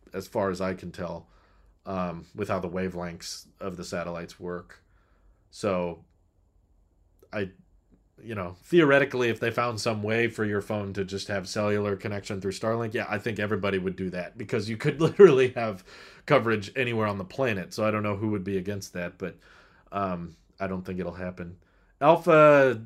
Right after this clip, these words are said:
has been a member for five months now. Wow. He says, "Thanks for doing what you do here since iPhone ten." Wow. Appreciate it. Thank you. Um, let's see. I can't even find the cinema display anymore.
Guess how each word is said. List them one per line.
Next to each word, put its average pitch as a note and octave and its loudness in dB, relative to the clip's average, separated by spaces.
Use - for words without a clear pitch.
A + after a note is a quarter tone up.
has C3+ 0
been D3 2
a C#3 0
member C#3+ 2
for C#3+ -4
five C#3+ 2
months C#3 -4
now. G#2 -4
Wow. G#2+ 0
He G2+ -2
says, G#2+ -8
"Thanks C3 -4
for C3+ -6
doing C3 0
what B2+ -2
you A#2+ -14
do B2+ 4
here A#2+ -2
since A#2+ -4
iPhone A#2 -2
ten." A2+ -4
Wow. G#2 0
Appreciate B2 0
it. G2 -4
Thank B2 -6
you. F#2+ -2
Um, G#2 -2
let's F#2+ -14
see. F#2 -10
I G#2+ -4
can't A#2 -2
even G#2+ -2
find B2 2
the C3 -2
cinema C#3+ 0
display C#3+ -2
anymore. D3 -6